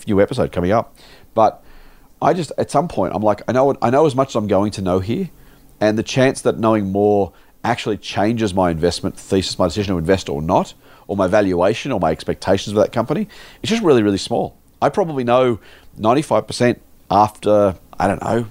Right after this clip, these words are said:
five hours. I pick a number, maybe it's ten. Um, so just also just think about,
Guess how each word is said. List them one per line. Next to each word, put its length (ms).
five 460
hours. 460
I 60
pick 180
a 60
number, 220
maybe 160
it's 80
ten. 280
Um, 440
so 120
just 160
also 240
just 180
think 160
about, 320